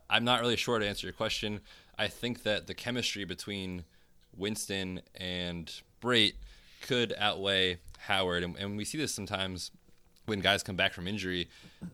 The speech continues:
N F L teams and, uh, schemes don't care. I mean, they're, they're gonna do what they need to do to win. So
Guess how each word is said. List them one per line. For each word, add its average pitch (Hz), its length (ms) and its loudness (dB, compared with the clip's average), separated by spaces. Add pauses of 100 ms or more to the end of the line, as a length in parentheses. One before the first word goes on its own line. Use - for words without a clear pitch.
(400)
N 120 100 -2
F 123 160 -2
L 117 140 2
teams 110 420 -2
and, 95 400 -4 (160)
uh, 87 460 -2 (160)
schemes 110 560 -2
don't 110 200 0
care. 101 460 2
I - 20 -4
mean, 92 280 -4
they're, 107 220 0
they're 104 160 -4
gonna 104 200 -2
do 101 100 -4
what 98 80 0
they 98 80 -6
need 92 200 -6
to 85 80 -10
do 85 60 -10
to 87 120 -4
win. 90 340 -2
So 87 280 -2